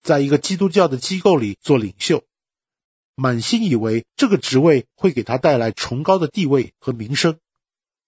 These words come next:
有一年，他趁着休假到其他城市去，回来以后对同工们大发雷霆，因为照着他现在的身份，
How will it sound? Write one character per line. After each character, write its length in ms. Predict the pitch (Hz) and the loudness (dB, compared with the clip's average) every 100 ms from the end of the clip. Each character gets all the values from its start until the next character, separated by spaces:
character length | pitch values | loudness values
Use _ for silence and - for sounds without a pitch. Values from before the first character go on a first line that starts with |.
| _ _ _ _ - | _ _ _ _ 0
有 180 | 214 | 2
一 60 | 208 | 4
年， 320 | 226 160 156 - _ _ _ _ | 4 2 0 -6 _ _ _ _
他 140 | - | -6
趁 200 | 147 226 | 0 0
着 80 | 156 | 0
休 260 | 131 190 185 | 0 0 2
假 260 | 202 147 | 2 0
到 180 | 107 139 | 0 0
其 220 | - - | 0 -6
他 160 | - 175 | -4 -4
城 200 | - 117 | -4 -8
市 200 | - 117 | -8 -10
去， 240 | - 110 _ _ _ _ _ _ _ _ | -10 -12 _ _ _ _ _ _ _ _
回 160 | - 175 | 0 4
来 120 | 220 | 4
以 140 | 208 123 | 4 2
后 320 | 170 147 - | 2 2 2
对 140 | - 180 | 0 0
同 280 | - 147 185 | 0 -4 -2
工 160 | 226 | 0
们 160 | 180 151 | 0 -2
大 200 | - 196 | 0 -2
发 200 | 156 156 | 0 0
雷 180 | 147 113 | 0 -2
霆， 280 | - 110 98 _ _ _ _ _ _ _ _ - | -6 -12 -16 _ _ _ _ _ _ _ _ 2
因 120 | 247 | 4
为 180 | 240 - _ - | 4 0 _ 2
照 180 | 277 151 | 2 2
着 80 | |
他 160 | 139 170 | 0 -2
现 300 | - 262 180 | 0 0 2
在 100 | 180 | 0
的 80 | 127 | 0
身 260 | - 170 | 0 0
份， 220 | 165 147 | 2 0